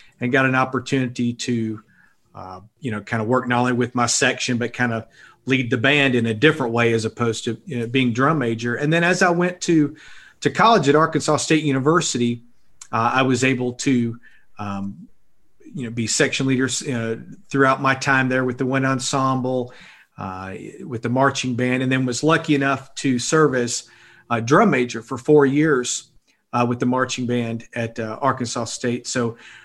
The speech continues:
really got an opportunity to experience, uh, music from that side of it and from that side of, of leadership. So, uh, and then at my time at Arkansas State University, we used to do a,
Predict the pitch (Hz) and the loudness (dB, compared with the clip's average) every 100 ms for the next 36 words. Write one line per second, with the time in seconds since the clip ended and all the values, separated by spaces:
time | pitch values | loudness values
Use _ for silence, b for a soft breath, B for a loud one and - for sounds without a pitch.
0 | B 147 156 151 139 143 151 135 127 151 | B 4 4 6 4 4 2 0 -2 0
1 | 147 135 135 127 - 127 120 117 117 _ | 0 0 0 -2 0 2 2 -2 -10 _
2 | _ _ _ _ - - 135 - - 156 | _ _ _ _ -8 -2 -2 -2 4 6
3 | 143 131 131 - - - - - 120 117 | 6 2 -2 -4 -6 -8 -18 -12 -6 0
4 | 127 123 135 - 120 123 147 - 143 127 | 0 0 -2 0 2 2 0 0 2 4
5 | 120 117 123 123 123 113 - 123 123 - | 2 0 -2 -4 -6 -6 -2 0 0 -2
6 | 123 110 110 B B B B - 127 143 | -4 -4 -8 B B B B -6 0 2
7 | 147 - - 135 - 143 139 B B B | 2 0 -2 -2 0 2 0 B B B
8 | - - 131 127 131 - 151 147 135 - | -20 -4 0 2 0 0 2 2 0 -8
9 | - _ - 214 214 175 - 170 156 147 | -20 _ 2 2 4 2 2 2 4 4
10 | 147 139 131 - 127 - 143 131 123 120 | 2 2 -2 -2 -4 0 0 0 -2 -2
11 | 123 - 123 127 135 b b - 143 151 | -2 -2 -2 -2 -4 b b 0 2 4
12 | 151 - 131 123 139 139 135 127 123 120 | 0 0 -2 2 4 4 2 -2 -2 -2
13 | 117 117 | -4 -8